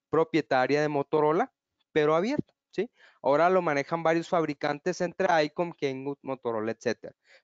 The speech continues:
Pero cuando inició M D C mil doscientos, pues Motorola se puso muy listo y dijo, "¿Saben qué? Esa señalización yo nomás la voy a utilizar. Y quien quiera utilizar esa señalización va que, va a tener que estarme pagando, ¿sí? Para utilizar esa señalización".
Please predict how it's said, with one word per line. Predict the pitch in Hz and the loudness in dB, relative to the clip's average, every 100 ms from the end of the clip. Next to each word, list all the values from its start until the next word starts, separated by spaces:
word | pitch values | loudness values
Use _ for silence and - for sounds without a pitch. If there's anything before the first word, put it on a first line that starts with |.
| - | -2
Pero | 151 160 | 0 2
cuando | 170 165 | 0 -2
inició | 160 160 143 196 | -4 -4 -2 -2
M | 214 240 | 2 2
D | 233 | 2
C | 220 233 | 0 -2
mil | 233 | 0
doscientos, | 226 226 247 226 185 - | -2 0 -2 0 -4 0
pues | 151 | -2
Motorola | 135 131 131 127 151 | -2 -2 0 2 2
se | - 170 | -2 -8
puso | 160 156 190 | -12 -8 -6
muy | 202 226 | -2 -2
listo | 214 180 - | -2 -2 0
y | 160 | 0
dijo, | 139 131 - - _ | 0 -4 -6 -10 _
"¿Saben | - 156 175 | -2 -2 0
qué? | 208 - | 0 2
Esa | 147 196 | 0 -2
señalización | - 196 147 135 139 135 175 | -2 -2 -2 -2 -4 -4 -2
yo | 165 156 | 0 2
nomás | 160 165 | 2 0
la | 165 | 2
voy | 160 165 | 2 0
a | |
utilizar. | - 156 127 151 - _ _ _ - | -2 -6 -4 -6 -6 _ _ _ -2
Y | 202 156 | -2 0
quien | 196 180 175 | 0 0 0
quiera | 180 202 285 | 2 4 4
utilizar | 320 277 220 180 185 120 113 _ | 2 0 0 2 2 2 -2 _
esa | 143 160 233 240 | 0 2 0 0
señalización | 277 247 214 180 147 143 - 220 233 - _ _ - | 0 0 0 0 0 -4 -2 -4 -4 -16 _ _ 0
va | 139 | 0
que, | - 190 - | 0 -6 -2
va | 147 | -4
a | |
tener | - 190 185 180 | 0 -2 -2 -4
que | 196 | -6
estarme | - 180 185 208 | -2 -2 0 -4
pagando, | - 143 139 190 196 151 - _ | -2 0 0 -2 -4 -10 -14 _
¿sí? | - 151 _ _ - | -12 -12 _ _ -2
Para | 151 147 | 2 2
utilizar | - 135 120 117 107 | 0 -6 -4 -2 -2
esa | - 127 | -2 -8
señalización". | 120 135 139 143 185 180 294 | -8 -6 -6 -6 -6 -8 -12